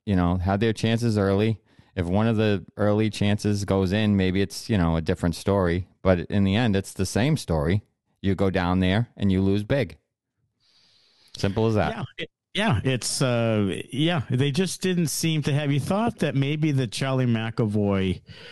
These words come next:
Speaker 2: situation just before the game when he comes off of covid nineteen pro-, protocol, takes the two negative tests, and he shows up in a private jet is, like, the perfect situation. Like, he's coming in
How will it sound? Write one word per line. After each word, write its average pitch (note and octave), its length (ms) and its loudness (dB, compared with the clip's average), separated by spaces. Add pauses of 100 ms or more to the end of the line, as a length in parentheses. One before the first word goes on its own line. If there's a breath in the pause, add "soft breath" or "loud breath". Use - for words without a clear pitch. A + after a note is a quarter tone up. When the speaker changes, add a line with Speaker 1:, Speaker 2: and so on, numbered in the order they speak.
(260 loud breath)
Speaker 2:
situation A2 720 -2
just G#2+ 240 -2
before G#2+ 320 0
the F#2 80 0
game G2+ 320 -2
when F2 80 2
he E2+ 60 -2
comes F#2+ 260 -2
off G2+ 260 0
of G2 100 -4
covid G2 300 0
nineteen F#2 380 0
pro-, G#2 300 0 (100)
protocol, G2 680 0 (640 loud breath)
takes B2+ 240 -2
the B2+ 80 -2
two B2+ 160 0
negative G#2+ 380 -2
tests, G#2 340 -2
and G2+ 140 0
he F#2+ 80 0
shows A#2+ 400 -2
up G#2+ 200 -4
in G2+ 60 0
a F#2 80 0
private F2 400 -2
jet G#2 320 -2
is, E2 220 0
like, D#2+ 200 -2
the E2+ 100 -2
perfect G#2 420 -4
situation. D#2+ 680 -2
Like, C#2+ 180 -2
he's E2 280 -2
coming A#2+ 360 -2
in F2+ 440 -2